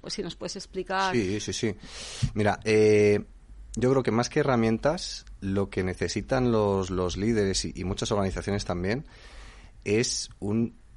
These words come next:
Speaker 2: un marco teórico, un marco conceptual, algo que te diga en qué me tengo que fijar. O sea, ¿qué tengo que mirar yo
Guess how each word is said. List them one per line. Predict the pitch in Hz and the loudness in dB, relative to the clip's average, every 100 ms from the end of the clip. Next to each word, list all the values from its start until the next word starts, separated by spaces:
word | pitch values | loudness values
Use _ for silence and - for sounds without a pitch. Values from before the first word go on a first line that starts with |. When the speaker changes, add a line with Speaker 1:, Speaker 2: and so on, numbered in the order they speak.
| - | -6
Speaker 2:
un | 107 | 0
marco | 117 - 104 | 0 2 0
teórico, | 101 117 120 110 | 4 4 2 2
un | 104 | 0
marco | 107 110 | 0 0
conceptual, | 101 98 - 101 110 131 - | 0 -2 0 2 2 0 0
algo | 120 131 127 | 2 4 2
que | 117 | 0
te | 101 | 2
diga | 98 95 - - | 2 0 -2 -8
en | 95 | -4
qué | |
me | 110 | -2
tengo | - | -2
que | - | -4
fijar. | - - - - - - - | -8 -2 -2 -2 -18 -16 -12
O | |
sea, | - 87 | -4 -4
¿qué | - | -4
tengo | 101 135 139 | 2 2 4
que | 135 | 2
mirar | 113 107 113 117 | 2 4 4 4
yo | 110 135 | 2 0